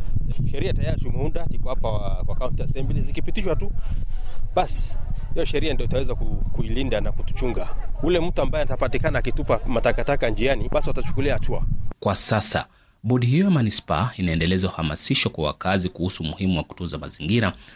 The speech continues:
Speaker 2: hususan usafi wa mji na vijiji. Maafisa katika manispaa hiyo wamesema kuwa wamefanikiwa kuwatia mbaroni watu kadhaa ambao walinaswa wakitupa taka kiholela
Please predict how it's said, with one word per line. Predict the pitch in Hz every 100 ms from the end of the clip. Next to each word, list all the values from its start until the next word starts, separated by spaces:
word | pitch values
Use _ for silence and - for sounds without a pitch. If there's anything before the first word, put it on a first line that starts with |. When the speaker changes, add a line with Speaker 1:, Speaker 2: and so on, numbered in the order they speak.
| -
Speaker 2:
hususan | 131 123 175 160 117
usafi | - 104 - 87
wa |
mji | 87 87 82 80 - _
na | 101 98
vijiji. | 92 78 78 65 71 - _ -
Maafisa | 92 110 110 139 165 175
katika | 117 123
manispaa | 104 92 - 120
hiyo | 113 135 95 71
wamesema | 71 69 - 65
kuwa | - 92 67 - _ -
wamefanikiwa | 110 117 120 127 120 120 190
kuwatia | 185 107 - 113
mbaroni | 101 92 110 92
watu | 71 - 92
kadhaa | 95 101 113 76 - - -
ambao | 71 80 95
walinaswa | 92 76 95 160 -
wakitupa | - 95 95 82
taka | 95 87 -
kiholela | - 82 69 131 139 127